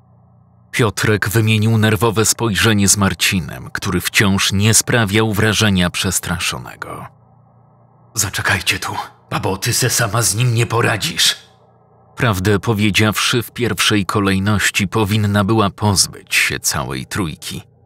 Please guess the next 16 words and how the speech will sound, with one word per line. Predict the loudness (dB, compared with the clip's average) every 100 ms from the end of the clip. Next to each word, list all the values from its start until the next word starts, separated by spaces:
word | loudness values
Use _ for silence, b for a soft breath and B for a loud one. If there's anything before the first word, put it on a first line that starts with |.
| _ _ _ _ _ _ _
Wolała | -2 2 2 4 2
jednak | 2 0 2 2 0 0
jak | -2 -2
najszybciej | -2 -2 -2 -2 -4 -10 -6 -2
sprawdzić, | -2 -2 -4 -6 -12 -8 -8 -10 _ _ _
czy | -6 -2
faktycznie | -2 -4 -2 -4 -4 -8 -10
w | -8
szpitalu | -8 -8 -6 -6 -6 -16
jest | -16 -10 -8
ktoś | -8 -4 -4 -2
jeszcze. | -2 -4 -4 -8 -12 -18 _ _ _ _ _ _ _ _
„Chłopaki, | -6 -2 -2 -4 -10 _
co | -2 2
wy | 4
robicie? | 2 0 0 0 -2